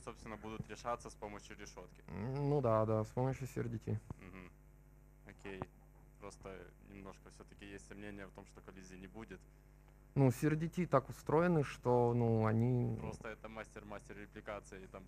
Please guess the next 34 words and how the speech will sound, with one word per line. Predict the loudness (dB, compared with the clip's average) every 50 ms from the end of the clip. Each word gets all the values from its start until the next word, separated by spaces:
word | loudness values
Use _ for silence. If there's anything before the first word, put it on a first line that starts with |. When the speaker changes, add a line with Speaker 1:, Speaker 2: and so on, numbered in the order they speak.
| -16
Speaker 1:
просто | -16 -16 -16 -16 -18 -18 -18 -20 -20 -20 -20 -20
всег-, | -16 -10 -10 -10 -10 -10 -14 -16 -14 -8 -8
когда-то | -4 0 0 0 0 -4 -10
в | -10 -10 -12
любом | -10 -8 -8 -10 -10 -12
случае | -14 -14 -12 -12 -12 -10
может | -10 -10 -10 -12 -14
возникнуть | -14 -14 -12 -12 -12 -12 -14 -16 -14
коллизия, | -12 -10 -10 -10 -10 -10 -10 -10 -8
даже | -8 -8 -8 -8
если | -12 -12 -12 -14 -14 -14
юзать | -14 -12 -14 -14 -14 -14
C | -14 -14
R | -14
D | -14 -16 -18
T, | -16 -16 -14
я | -14 -14 -16 -16 -20 -20 -20 -14 -12
больше | -12 -12 -12 -14 -18 -16
чем | -14 -12 -10 -10
уверен. | -10 -8 -10 -8 -6 -6 -4 -2 -2 0 0 -2
Speaker 2:
М, | -2
коллизии | 0 0 2 2 2 2 0 0 -2 -2
с | -4
C | -6 -4 -4 -4
R | -2 -2
D | -4 -6
T | -4 0 2
не | 4 4
может | 6 4 4 2 0 -2 -6
быть, | -4 -4 -2 2 4
они | 4 4 4
коммутативны | 2 2 2 2 2 2 0 -4 -4 -2 -2 0 4 4 2 4
по | 4 2
определению. | 2 2 0 -4 -2 0 2 2 2 2 2 2 2 0 -2